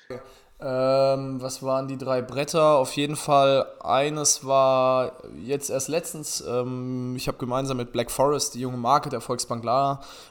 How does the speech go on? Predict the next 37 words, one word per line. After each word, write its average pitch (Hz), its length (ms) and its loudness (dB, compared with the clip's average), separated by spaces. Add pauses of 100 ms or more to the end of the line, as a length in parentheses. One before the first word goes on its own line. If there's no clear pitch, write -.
wo 120 160 -2
ich, 120 260 -6
wo 123 120 -2
ich 123 160 -4
ja 120 460 2
quasi 135 340 8
ursprünglich 160 560 0
meine 139 180 0
Wurzeln 151 340 -2
hab, 143 240 0 (440)
ähm, 131 560 0 (420)
hab 139 560 6
ich 143 280 -2
den 135 200 -2
Ortenauer 131 360 2
Marketing-, 139 340 2
oder 123 100 4
haben 127 160 0
wir 170 160 0
den 156 140 -2
Ortenauer 131 380 -2
Marketingpreis 147 720 0
gewonnen. 135 340 -4
Das 120 180 -4
war, 120 520 4
war 117 260 2
nochmal 120 300 -4
so 120 180 -6
ein 120 120 -4
Ritterschlag 127 580 2
für - 100 -12
die, 120 160 -6
für - 140 -8
das 120 160 -4
ge-, 127 180 -6
ganze 123 300 -2
Magenkonzept, 139 920 0